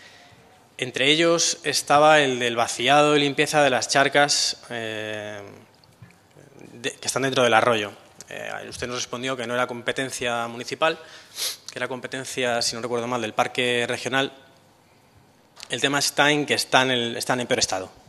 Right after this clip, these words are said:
Quiero decir, están en peor estado porque ha pasado un año y toda la fauna que habita ahí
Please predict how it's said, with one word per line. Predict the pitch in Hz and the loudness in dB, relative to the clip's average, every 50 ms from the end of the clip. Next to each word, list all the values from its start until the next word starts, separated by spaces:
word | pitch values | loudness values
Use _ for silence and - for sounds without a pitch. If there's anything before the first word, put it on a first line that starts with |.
| - | -14
Quiero | - - 107 | -10 -10 -10
decir, | - - | -10 -10
están | - - 120 | -10 -8 -8
en | 120 113 | -4 -4
peor | 127 | -4
estado | 110 - 127 127 | -2 0 0 0
porque | 123 120 110 117 | 0 -2 -4 -4
ha | 107 | -4
pasado | 120 113 - 123 113 | -4 -4 -4 -4 -6
un | 113 117 120 139 | -6 -6 -6 -4
año | 147 147 147 156 - - - - - - - - - - - - - - - - - _ _ - | -4 -2 -4 -6 -6 -10 -16 -20 -20 -20 -20 -20 -20 -20 -20 -20 -20 -20 -20 -20 -20 _ _ -4
y | 131 131 139 143 139 135 - | 0 0 2 2 0 -2 -2
toda | - 135 131 135 | 0 2 4 6
la | 135 135 | 6 6
fauna | - - 160 160 156 139 127 101 | 6 6 6 6 6 2 2 2
que | 117 117 117 | 2 2 2
habita | 113 113 120 127 123 131 | 2 2 2 2 4 4
ahí | 131 143 147 - - | 4 4 2 0 -6